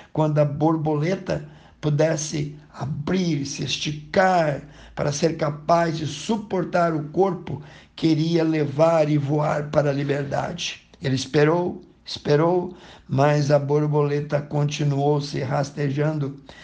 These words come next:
sem conseguir voar. Nada aconteceu. Na verdade, a borboleta passou o resto da sua vida rastejando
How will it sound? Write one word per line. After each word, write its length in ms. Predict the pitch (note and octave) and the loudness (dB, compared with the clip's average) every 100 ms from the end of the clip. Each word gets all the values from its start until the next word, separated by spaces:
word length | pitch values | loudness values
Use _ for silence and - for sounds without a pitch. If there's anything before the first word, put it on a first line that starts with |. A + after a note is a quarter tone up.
| - - | -20 -16
sem 680 | - - D3+ D#3 E3 E3+ | -4 0 2 2 0 -2
conseguir 520 | E3 E3+ D3+ E3+ E3 | 0 -2 0 0 0
voar. 580 | E3 E3 F3 E3+ - - - - - | 2 2 2 0 -6 -18 -20 -18 -4
Nada 580 | C3 C#3 D3+ D#3+ E3+ | 2 4 6 4 2
aconteceu. 720 | D#3+ D#3+ D#3 F3+ - - - - - - - | 0 -2 -4 -6 -4 -4 -6 -10 -20 -16 -2
Na 140 | C#3 | 2
verdade, 580 | D3 C3+ D3 E3 F3+ D#3 | 2 4 4 4 2 0
a 40 | |
borboleta 640 | C#3+ D3+ D3 D3 F3 - - | 0 2 2 2 0 -2 -10
passou 500 | - - - E3 C#3 | -10 -8 -2 0 0
o 40 | |
resto 420 | - E3 F#3 - | 2 2 2 -2
da 160 | D3 C#3 | -4 -4
sua 260 | - D3+ | 0 2
vida 420 | C#3 D3 F#3 F3+ - - - _ | 2 0 -2 -4 -8 -20 -20 _
rastejando 1000 | - D3+ - C#3 B2 D3+ F#3 F#3 F#3+ | -4 -2 -2 -2 0 0 0 -2 -4